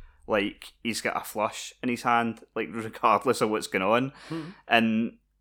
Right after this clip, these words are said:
Speaker 1: I, I don't know, he's, he's always stopped short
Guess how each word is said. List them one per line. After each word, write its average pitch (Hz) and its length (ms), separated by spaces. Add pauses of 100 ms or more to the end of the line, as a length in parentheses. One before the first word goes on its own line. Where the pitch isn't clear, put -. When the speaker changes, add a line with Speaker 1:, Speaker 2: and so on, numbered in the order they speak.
(680)
Speaker 1:
I, 135 300
I 131 80
don't 160 160
know, 139 180
he's, 139 220
he's 147 240
always 139 580
stopped - 540
short 113 600